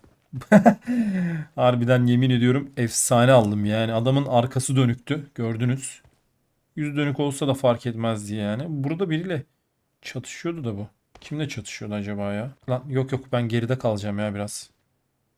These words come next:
Hiç üstlerine gitmek istemiyorum. Hep biz rushlıyoruz adamları. Biraz da onlar gelsinler arkadaşlar. Yani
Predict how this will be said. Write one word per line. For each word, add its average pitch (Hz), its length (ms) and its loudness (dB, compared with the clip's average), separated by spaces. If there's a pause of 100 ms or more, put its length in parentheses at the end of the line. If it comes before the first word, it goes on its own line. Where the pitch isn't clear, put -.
Hiç - 180 -20
üstlerine 139 360 -2
gitmek 135 280 -4
istemiyorum. 117 460 -2
Hep 156 180 -4
biz 175 260 -4
rushlıyoruz 135 500 4
adamları. 123 420 -2
Biraz 214 260 0
da 202 40 2
onlar 196 280 4
gelsinler 135 500 2
arkadaşlar. 123 560 -2
Yani 127 300 -2